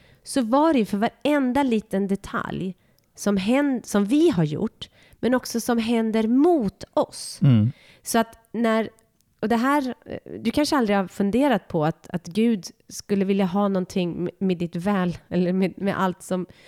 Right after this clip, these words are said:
Speaker 1: kaos som händer med dig, eh, ha något med det att göra. Men faktum är att Jesus, när han dog och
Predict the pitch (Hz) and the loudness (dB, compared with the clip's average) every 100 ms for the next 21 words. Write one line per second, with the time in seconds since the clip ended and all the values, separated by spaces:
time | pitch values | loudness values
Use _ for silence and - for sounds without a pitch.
0 | - _ - 226 190 - 196 233 226 170 | -20 _ -2 -2 0 -2 0 0 0 -2
1 | 151 147 156 - - - _ - - 185 | -4 -4 -6 -8 -18 -20 _ -18 -6 0
2 | 190 175 151 180 190 185 214 233 196 262 | 2 2 0 0 2 4 4 2 2 0
3 | - - _ - 220 - 247 - 269 254 | -4 -10 _ -2 -2 -2 -6 -4 -2 0
4 | 202 160 - _ _ _ _ - 202 247 | 0 -2 -8 _ _ _ _ -6 -2 0
5 | 196 - 254 - - 214 220 294 233 214 | 0 -2 -2 -2 -6 -4 0 0 0 0
6 | 139 - - _ _ _ _ _ _ _ | -2 -8 -20 _ _ _ _ _ _ _
7 | _ - | _ -4